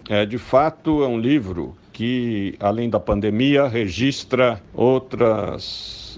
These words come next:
lembranças, análises políticas, textos espirituais. Enfim, também tem um pouco de ficção, porque são mo-, diferentes momentos que vivi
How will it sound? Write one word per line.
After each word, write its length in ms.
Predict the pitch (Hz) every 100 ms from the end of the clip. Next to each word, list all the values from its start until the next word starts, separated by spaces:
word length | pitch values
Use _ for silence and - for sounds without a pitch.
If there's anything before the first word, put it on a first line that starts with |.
| -
lembranças, 960 | 104 104 117 139 151 151 - 127 117
análises 800 | 107 104 117 123 123 113 - 92
políticas, 1400 | - - 92 117 139 131 - 113 - 123 117 - - - - - - - - -
textos 560 | 151 151 - 131 104
espirituais. 1300 | 135 - 127 117 117 110 131 139 139 127 - - - - - - - -
Enfim, 560 | 147 - 143 131 101 92
também 480 | 135 120 139 151 143
tem 160 | - 131
um 80 |
pouco 400 | 123 - 143 135
de 100 | 107
ficção, 720 | 104 113 - - 127 147 151 139 - - - -
porque 280 | 156 165 175
são 360 | - 180 180
mo-, 180 | 170 170
diferentes 480 | 127 117 165 190 -
momentos 720 | 165 147 151 160 151 156 -
que 160 | - 143
vivi 640 | 135 92 131 143 147 -